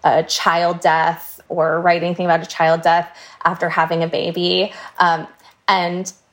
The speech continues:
I feel that too after having kids. And yet I don't want to feel that because I just, I just don't want to be changed creatively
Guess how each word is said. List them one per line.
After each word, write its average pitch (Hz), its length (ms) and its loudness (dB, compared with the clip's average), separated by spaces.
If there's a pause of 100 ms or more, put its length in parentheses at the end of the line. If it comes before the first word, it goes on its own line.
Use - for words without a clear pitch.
(360)
I 170 140 0
feel 165 240 2
that 175 220 0
too 180 320 0
after 233 300 0
having 269 300 2
kids. 320 440 2
And 208 120 2
yet 180 160 0
I 180 100 0
don't 175 320 0
want 160 400 -2
to 277 100 0
feel 285 260 2
that 311 320 2
because 175 600 -4 (360)
I 196 60 0
just, 202 280 -4 (220)
I 202 80 -16
just - 300 -12
don't 196 400 -2
want 190 220 -8
to 202 80 -8
be 185 100 -4
changed 175 600 -6
creatively 165 800 -4